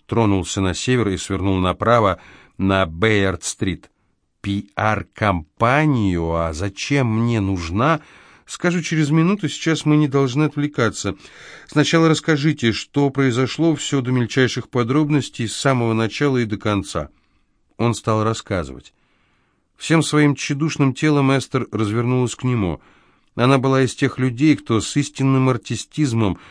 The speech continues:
умеет убедительно показать, что значит безраздельное внимание.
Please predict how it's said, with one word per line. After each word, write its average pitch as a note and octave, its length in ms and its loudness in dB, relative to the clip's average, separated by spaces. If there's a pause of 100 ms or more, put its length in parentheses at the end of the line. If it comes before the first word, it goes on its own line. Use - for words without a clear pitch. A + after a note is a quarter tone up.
(160)
умеет B2+ 420 2
убедительно A2+ 580 0
показать, G#2+ 680 0
что - 360 -2
значит A2+ 480 -2
безраздельное G2 1120 0
внимание. D2 680 -4